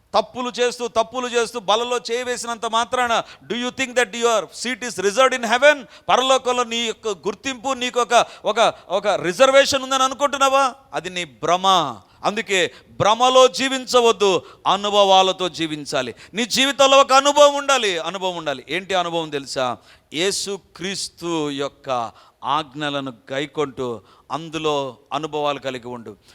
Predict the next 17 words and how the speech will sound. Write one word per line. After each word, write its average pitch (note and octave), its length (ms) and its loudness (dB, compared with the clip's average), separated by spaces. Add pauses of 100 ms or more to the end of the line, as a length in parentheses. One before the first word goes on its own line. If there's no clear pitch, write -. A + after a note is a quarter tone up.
(160)
యేసుక్రీస్తు B3+ 1080 0
నామాన్ని A3+ 680 -2
గురించిన G3 540 -6 (220)
అనుభవాలు C#4 600 4
నీకుండాలి. C4+ 800 2 (100)
మూడవదిగా D#3+ 600 0 (220)
యేసుక్రీస్తు B3 1000 0 (200)
కృపను C#4 420 2
నీ B3+ 160 -4
జీవితంలో G#3+ 600 -4
నువ్వు F3 320 -2 (260)
అనుభవించాలి, C3 880 -6 (240)
అనుభవించాలి. B2+ 680 -6 (260)
ఈరోజు D#3+ 280 0
దేవుడు F3+ 280 -2
మనతో E3+ 300 -2
మాట్లాడుతుంటున్నాడు. C3 1000 -6